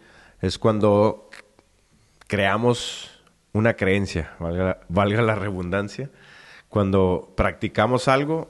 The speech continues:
es cuando realmente decimos, "Ah, sí creo en ello", porque tiene ciertos resultados. Entonces, y a lo mejor te funciona, y si no te funciona, pues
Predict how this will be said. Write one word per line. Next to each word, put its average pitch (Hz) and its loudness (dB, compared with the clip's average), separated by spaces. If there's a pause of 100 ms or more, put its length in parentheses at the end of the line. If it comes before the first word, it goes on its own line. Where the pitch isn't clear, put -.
es 98 -6
cuando 104 0
realmente 95 -2
decimos, 90 -4
"Ah, 95 -6
sí 98 -6
creo 98 2
en 95 2
ello", 101 4 (140)
porque 85 -10
tiene 95 -4
ciertos 101 -2
resultados. 95 0 (500)
Entonces, 95 -2 (580)
y 107 2
a 92 2
lo 92 2
mejor 90 -2
te 107 2
funciona, 92 0
y 92 -8
si 87 -4
no 92 2
te 110 2
funciona, 110 2 (420)
pues - -6